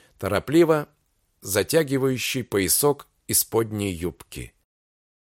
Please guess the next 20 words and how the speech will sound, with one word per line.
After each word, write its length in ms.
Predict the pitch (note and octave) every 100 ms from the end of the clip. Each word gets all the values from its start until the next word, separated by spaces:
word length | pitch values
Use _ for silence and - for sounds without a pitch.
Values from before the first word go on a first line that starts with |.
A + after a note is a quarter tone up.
| _ -
«Чего 280 | - D#3+ G#3+
это 200 | F#3+ F3+
вы 120 | F#3
так 240 | F#3 E3+
рано 300 | E3 F#3+ F3
улеглись? 800 | E3 D#3+ D3+ E3 F3 F#2 - - _
Мать 340 | A#2+ G3 F3+
где?» 440 | A#2 G#2 D3 F#2 D2 _ _ _ _ -
«У 100 | D#3+
нас 320 | F#3+ F#3 -
тут...» 440 | - F#3+ F#3 - - _ _ _ _
Дуняшка 480 | G2+ A#2 D#3+ D3 -
замолчала. 840 | A#2 C3 C3 B2 - F2+ D2 C2+ - _ _ _ _ _ -
Григорий 600 | G2+ G#2 D#3 F3+ E3 E3
услышал, 640 | B2+ - D#3 F3 D#3+ D3
как 280 | - C3 -
она 200 | B2+ C#3
часто 640 | - C#3+ D3+ - - C#3+ -
взволнованно 800 | G2+ G#2+ G#2+ G#2+ C3+ A#2+ A#2+ A2+
дышит. 540 | F#2+ E2+ - D2 -